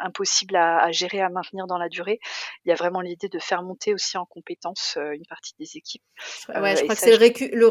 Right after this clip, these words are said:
Speaker 1: c'est un beau
Speaker 2: récurrent
Speaker 1: plan.
Speaker 2: des, des
Speaker 1: Mmh.
Speaker 2: profils comme les nôtres, c'est de, mmh, cette transférabilité des compétences et le, le
Speaker 1: Absolument.
Speaker 2: souci qu'on peut avoir de, de rendre l'autre autonome,
Speaker 1: Tout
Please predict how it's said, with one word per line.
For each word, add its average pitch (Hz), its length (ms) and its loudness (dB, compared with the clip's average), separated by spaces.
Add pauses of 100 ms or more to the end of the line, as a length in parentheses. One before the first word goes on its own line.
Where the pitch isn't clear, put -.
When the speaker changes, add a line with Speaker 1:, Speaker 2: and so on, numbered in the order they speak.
(140)
Speaker 1:
c'est 240 160 -6
un 247 60 2
beau 233 60 0
Speaker 2:
récurrent 247 160 4
Speaker 1:
plan. 220 80 -2
Speaker 2:
des, 208 140 0
des 202 160 0 (120)
Speaker 1:
Mmh. 247 100 4
Speaker 2:
profils 247 200 0
comme 240 200 0
les 220 120 4
nôtres, 254 360 0
c'est 214 200 -2
de, 196 380 -2 (120)
mmh, - 20 -12 (380)
cette 220 220 0
transférabilité 226 880 0
des 220 100 0
compétences 226 640 -2 (540)
et 202 80 0
le, 208 180 4
le 226 160 4
Speaker 1:
Absolument. - 20 4
Speaker 2:
souci 269 400 2
qu'on 240 160 4
peut 220 160 0
avoir 226 580 2
de, 208 260 -2
de 208 100 0
rendre 220 440 4
l'autre 240 380 2
autonome, 226 600 2 (760)
Speaker 1:
Tout 185 100 2